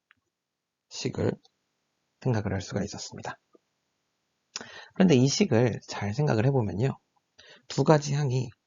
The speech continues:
각각 담고 있는 의미가 있습니다. 평형이라는 것이 우리가 알고 있기로 세 가지 종류의 평형이 있습니다. 첫 번째는 기계적 평형이라고 하고요. 어떤 경우에 해당을 하냐면,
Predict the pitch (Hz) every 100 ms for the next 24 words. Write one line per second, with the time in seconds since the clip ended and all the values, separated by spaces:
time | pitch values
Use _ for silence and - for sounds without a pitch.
0 | _ - - 127 - 104 113 - 156 101
1 | 92 92 - _ _ - 117 110 101 98
2 | 101 - - - 85 - - _ _ _
3 | _ _ - - - - - - - -
4 | 226 214 247 226 196 110 104 104 101 -
5 | 113 - _ _ _ - 113 104 95 92
6 | 90 - - 135 220 - 214 214 185 147
7 | 117 104 - 117 110 - - - - -
8 | _ _ _ _ _ _ _ _ _ _
9 | _ _ _ - 160 180 - 113 131 107
10 | - _ - 123 139 151 139 - 107 98
11 | 92 90 92 - 90 - _ _ _ _
12 | _ _ _ _ _ _ _ _ _ _
13 | _ _ _ _ - - 175 131 104 101
14 | 101 107 98 101 101 95 113 214